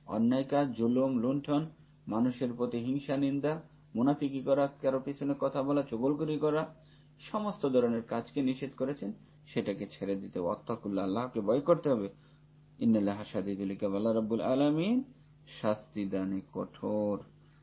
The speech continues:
তাহলে অবশ্যই আমাদেরকে বুঝতে হবে, জানতে হবে যে আল্লাহ সুবহানাহু ওয়া তাআলা যেভাবে হুকুম দিয়েছেন,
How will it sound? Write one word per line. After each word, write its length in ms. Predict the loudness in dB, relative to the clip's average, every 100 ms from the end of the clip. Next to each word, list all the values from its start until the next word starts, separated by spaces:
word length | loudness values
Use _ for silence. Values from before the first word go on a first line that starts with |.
| -8 0
তাহলে 400 | 0 2 4 4
অবশ্যই 380 | 2 -4 -4
আমাদেরকে 440 | -2 -2 -4 -8 -8
বুঝতে 340 | -8 -6 -4
হবে, 220 | -2 -2
জানতে 380 | -2 -2 -2 -2
হবে 280 | -4 -6 -8 -14 -20 -20 -14
যে 100 | -2
আল্লাহ 180 | 0 0
সুবহানাহু 560 | -8 -12 -6 -4 -4 -4
ওয়া 100 | -4
তাআলা 240 | -2 -4
যেভাবে 340 | -4 -4 -4 -4
হুকুম 420 | -10 -6 -2 0
দিয়েছেন, 400 | 0 -2 -6